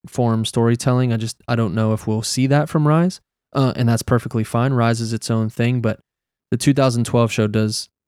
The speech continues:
does great storytelling, great character development, and, uh,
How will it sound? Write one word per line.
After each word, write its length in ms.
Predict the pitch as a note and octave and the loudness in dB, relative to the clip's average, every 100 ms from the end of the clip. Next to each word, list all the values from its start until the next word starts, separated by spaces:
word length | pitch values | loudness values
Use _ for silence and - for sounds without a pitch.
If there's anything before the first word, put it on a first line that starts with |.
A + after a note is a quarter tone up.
| _ | _
does 180 | A#2+ G#2+ | -2 -2
great 500 | G#2+ - A#2 B2+ B2+ | -4 -2 2 2 0
storytelling, 640 | - A#2+ A2+ G#2+ A#2 A2 G#2+ | 0 0 0 0 0 0 -2
great 320 | A#2 A#2+ - | 0 0 0
character 380 | - A#2 A2 A2 | -2 -2 -2 -4
development, 540 | G#2+ A2 G2+ A2 G#2 _ _ _ _ _ - | -2 -2 0 -2 -4 _ _ _ _ _ -2
and, 220 | A2+ A2 | 0 2
uh, 280 | G#2+ G2+ | 0 -2